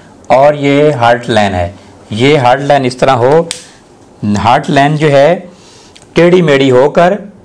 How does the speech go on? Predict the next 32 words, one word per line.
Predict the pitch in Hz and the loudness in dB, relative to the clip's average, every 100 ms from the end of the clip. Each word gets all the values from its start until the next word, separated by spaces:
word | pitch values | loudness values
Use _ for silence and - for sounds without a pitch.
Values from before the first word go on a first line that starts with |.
| _ _ - | _ _ -16
दिमाग | 110 123 131 139 165 - | -4 0 2 2 0 -2
की | 160 | -2
लकीर | 127 143 139 | -2 -2 -6
से | - 127 110 | -2 0 0
मिलकर | 107 123 156 - 165 139 | 0 0 0 0 -2 -2
झुककर | 107 143 147 - 170 170 - - - - | -4 -4 -4 -2 -2 -2 -8 -20 -14 -4
फिर | 151 - | -2 0
ऊपर | 160 196 175 | -2 0 0
उठे, | 139 - 147 151 - - _ - | 0 0 0 0 -6 -20 _ -6
तो | 143 | -2
ये | 151 165 | 2 0
बहुत | 131 127 139 160 156 | 0 0 2 0 0
मनहूस | 135 127 135 151 147 | -2 0 0 0 0
अलामत | 110 98 92 92 | 0 0 -4 -8
है। | - - - - - 123 147 | -20 -20 -20 -20 -8 -4 -2
ऐसा | - 190 | 0 -2
शख्स | 180 165 - 165 | 0 -4 -4 -2
जो | 165 | 2
है | 135 156 175 - - - - - | 2 0 -2 -12 -20 -20 -6 -2
तवील | 139 175 185 | 0 2 0
उम्र | 180 190 196 | 0 0 0
नहीं | 196 170 | 0 -2
पाता, | 127 101 101 95 - - - - - | -2 -2 -2 -4 -8 -20 -20 -10 -2
कम | 175 196 196 | -2 -2 0
उम्री | 185 202 208 | 0 2 0
में | 165 | 0
जो | 151 | 0
है | 131 139 156 - - - | 2 2 0 -4 -18 -14
डेथ | 107 104 156 175 165 | -8 -2 -2 0 0
हो | 147 | 0
जाती | 135 131 151 | 0 -2 -2
है | 127 131 139 | 2 2 0